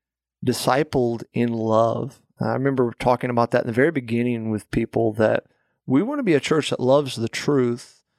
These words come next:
but we also want to be a place where the truth produces love in us. Uh, we want to be a loving congregation with, with body life, a strong body life. And I think that was probably the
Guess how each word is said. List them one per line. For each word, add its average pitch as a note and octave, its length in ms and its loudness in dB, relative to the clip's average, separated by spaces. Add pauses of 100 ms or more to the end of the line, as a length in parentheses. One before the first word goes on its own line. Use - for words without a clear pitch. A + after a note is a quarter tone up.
(380)
but - 200 2
we C3+ 180 2 (120)
also C3+ 920 2
want D3 840 0
to C#3 40 0
be C3+ 120 2
a C3 60 2
place C3+ 520 0
where B2 100 0
the A#2 80 0
truth - 560 -2
produces B2 580 0
love A#2+ 540 2 (120)
in A#2 260 0
us. - 580 -6 (240)
Uh, - 120 -2
we C#3+ 160 0
want G3 180 0
to A3+ 40 -2
be F3 100 0
a D#3 60 2
loving B2+ 400 0
congregation A2+ 840 -6
with, A2+ 340 -4 (100)
with A#2 320 0 (140)
body A#2 340 2
life, A2 380 -6
a A#2+ 40 -8
strong C3 340 0
body A2 260 0
life. A2+ 300 -4
And D3 100 2
I - 20 -4
think G#3 220 0
that C#3+ 200 2
was C#3 140 0
probably C#3 580 0
the A2+ 280 -2